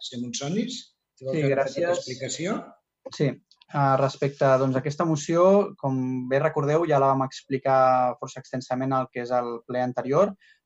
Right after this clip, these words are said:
Speaker 2: Farem un resum ràpid perquè crec que la coneixem totes i tots. És una moció, doncs, on es demana a l'Ajuntament de Cubelles que implementi un nou sistema de, mm, filtració de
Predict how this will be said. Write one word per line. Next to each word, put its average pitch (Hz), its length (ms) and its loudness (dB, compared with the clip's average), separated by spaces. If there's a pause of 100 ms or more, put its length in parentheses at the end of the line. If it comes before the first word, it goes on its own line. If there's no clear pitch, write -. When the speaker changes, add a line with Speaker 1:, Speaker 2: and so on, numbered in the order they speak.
(240)
Speaker 2:
Farem 131 220 2
un 139 80 2
resum 135 480 2
ràpid 143 320 0
perquè 127 320 -8
crec 123 160 -8
que 127 80 -2
la 123 100 -2
coneixem 120 640 -8
totes 123 240 -8
i 123 100 -8
tots. 160 300 -2
És - 80 -14
una 123 100 -2
moció, 147 560 -2 (300)
doncs, 127 140 -6
on 123 100 -4
es 120 100 -2
demana 127 280 0
a 135 80 2
l'Ajuntament 127 380 -2
de 127 80 -2
Cubelles 151 600 -2
que 135 120 -4
implementi 127 540 -4
un 131 240 -4
nou 131 140 -4
sistema 139 680 -4
de, 120 220 -8 (480)
mm, 117 340 -12 (160)
filtració 131 480 -4
de 131 140 2